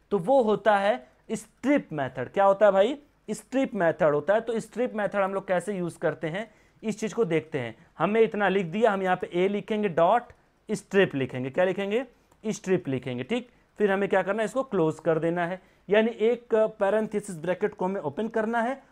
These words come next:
और उसको क्लोज कर देना है। और दूसरा ये जो है पैरेंथेसिस, ये क्या है हमारा, ये पहले वाला है। ये क्या है पैरेंथेसिस, जो हमने पहले यहाँ से स्टार्ट कर रखा है, ये यहाँ पे हमने क्लोज कर रखा है दोस्तों, ठीक है। तो जैसे इसको हम रन कराएंगे,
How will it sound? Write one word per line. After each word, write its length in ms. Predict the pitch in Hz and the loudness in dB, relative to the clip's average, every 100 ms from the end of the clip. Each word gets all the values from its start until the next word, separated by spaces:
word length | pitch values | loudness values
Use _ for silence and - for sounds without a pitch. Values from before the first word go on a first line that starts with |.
| _ 214 | _ 0
और 180 | 269 | 0
उसको 200 | 262 - 302 | 0 -2 -4
क्लोज 340 | - 214 190 | 2 2 2
कर 160 | 185 151 | -2 -2
देना 260 | 135 123 | -2 -6
है। 100 | 107 - _ - | -8 -14 _ -4
और 140 | 175 185 | -2 0
दूसरा 360 | 190 202 247 247 | 0 0 2 2
ये 240 | 226 254 | 2 0
जो 160 | 180 233 | 2 2
है 180 | 226 226 220 | 4 4 4
पैरेंथेसिस, 600 | 226 233 233 220 220 185 | 2 2 0 0 -2 -4
ये 100 | 226 | -2
क्या 200 | 233 226 | 2 4
है 140 | 226 | 4
हमारा, 360 | 220 214 214 254 - _ - | 2 4 2 2 -2 _ -12
ये 80 | 170 | -6
पहले 440 | 208 233 208 254 277 | 0 2 2 4 6
वाला 320 | 214 180 170 | 6 4 4
है। 200 | 156 160 220 - - | 0 -2 -6 -10 -10
ये 60 | 170 | -4
क्या 160 | 208 | 0
है 60 | 208 | 0
पैरेंथेसिस, 540 | 208 208 208 208 269 262 - - | 0 -2 -2 -6 -6 -10 -18 -12
जो 120 | 147 | -4
हमने 180 | 180 196 | -2 -2
पहले 380 | 196 185 175 233 | 0 0 2 4
यहाँ 320 | 233 185 196 | 4 4 0
से 140 | 220 220 | -2 -4
स्टार्ट 340 | - 175 165 | 2 2 2
कर 160 | 160 151 | 0 0
रखा 300 | 147 - 139 | -2 -2 0
है, 240 | 147 233 - _ - 175 | 0 -2 -6 _ -18 -8
ये 100 | 247 | -2
यहाँ 240 | 202 190 | 0 0
पे 100 | 185 | 0
हमने 200 | 180 214 | -4 -4
क्लोज 360 | 247 190 160 151 | -4 0 0 0
कर 160 | 139 | -4
रखा 220 | 123 123 117 | -4 -6 -8
है 60 | |
दोस्तों, 260 | 117 110 139 | -8 -8 -6
ठीक 180 | 214 214 | -2 -2
है। 60 | 240 - - - | -2 -8 -20 -12
तो 60 | 165 | 2
जैसे 400 | 226 247 247 294 | 2 2 0 -6
इसको 220 | 285 269 | 0 0
हम 120 | 233 | 4
रन 200 | 220 226 | 2 2
कराएंगे, 540 | 214 165 143 139 131 | 0 0 0 -2 -4